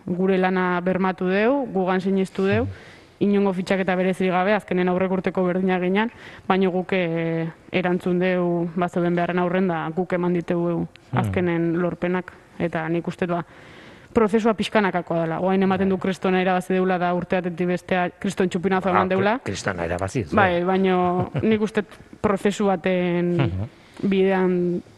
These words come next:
Speaker 1: eman dian emaitza atzu diala, eta ez dela oaingo gauza bakarrik. Azkenen duela zortzi urte
Speaker 2: <laughs>
Speaker 1: trainerun, eh, zeuden neskak ez baldin bazian egon,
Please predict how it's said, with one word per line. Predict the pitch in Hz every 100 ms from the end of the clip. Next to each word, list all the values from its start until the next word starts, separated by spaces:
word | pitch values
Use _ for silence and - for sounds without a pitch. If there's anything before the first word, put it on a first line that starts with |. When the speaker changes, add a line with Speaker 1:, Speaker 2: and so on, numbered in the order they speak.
| -
Speaker 1:
eman | 185 180 185
dian | 180
emaitza | 180 180 175
atzu | 175 180
diala, | 175 175 185
eta | 185 151 160 165
ez | -
dela | 170 165 160 156 160 - - - -
oaingo | 190 185 175
gauza | 180 -
bakarrik. | 170 165 160 160 -
Azkenen | 208 226 233
duela | 226 226 226
zortzi | 226 226
urte | 214 - 208 208 202 165 -
Speaker 2:
<laughs> | - - -
Speaker 1:
trainerun, | - 220 220 220 226 -
eh, | - 214 202 202 208 202
zeuden | 214 208 214
neskak | 208 - 208
ez | 202
baldin | 208 220
bazian | 208 208 208
egon, | 208 220 226